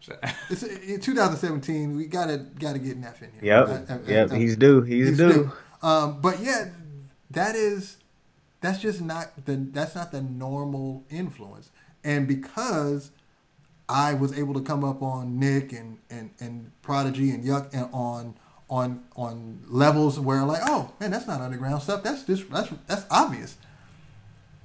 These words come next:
Speaker 2: It's still not, I don't think that's gonna be the norm. I just don't believe that the balance has yet shifted at that level. Now, could it be?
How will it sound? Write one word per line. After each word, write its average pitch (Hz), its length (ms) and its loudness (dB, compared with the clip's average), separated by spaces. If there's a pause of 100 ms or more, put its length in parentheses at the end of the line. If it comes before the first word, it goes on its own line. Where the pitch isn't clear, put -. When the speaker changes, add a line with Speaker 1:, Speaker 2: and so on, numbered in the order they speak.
(600)
Speaker 2:
It's 143 180 4
still 190 380 6
not, 151 400 4 (340)
I 143 80 4
don't 156 140 4
think 156 160 -2
that's 147 160 0
gonna 143 200 -2
be 135 140 4
the 131 120 0
norm. 127 460 -2
I 123 80 4
just 131 280 2
don't 135 280 4
believe 131 680 6 (1800)
that 120 260 4
the 117 80 0
balance 127 440 6
has 113 160 -2 (200)
yet 131 240 6 (280)
shifted - 680 -2 (340)
at 113 180 2
that 117 180 4
level. 117 400 6 (120)
Now, 147 360 12
could 190 240 12
it 139 220 12
be? 240 440 10